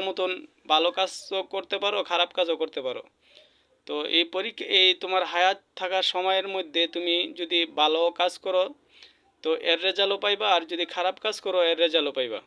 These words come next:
আল্লাহ কিন্তু তোমার উপর জোর করে না যে তুই ভালো কাজ কর বা খারাপ কাজ কর, তোমার ইচ্ছা, তোমার ব্যক্তিগত ব্যাপার।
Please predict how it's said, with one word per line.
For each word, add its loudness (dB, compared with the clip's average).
আল্লাহ 0
কিন্তু -8
তোমার -2
উপর -4
জোর 0
করে 4
না -6
যে -2
তুই 0
ভালো 2
কাজ -2
কর -4
বা 2
খারাপ -4
কাজ 0
কর, -4
তোমার 2
ইচ্ছা, 0
তোমার 0
ব্যক্তিগত -4
ব্যাপার। -4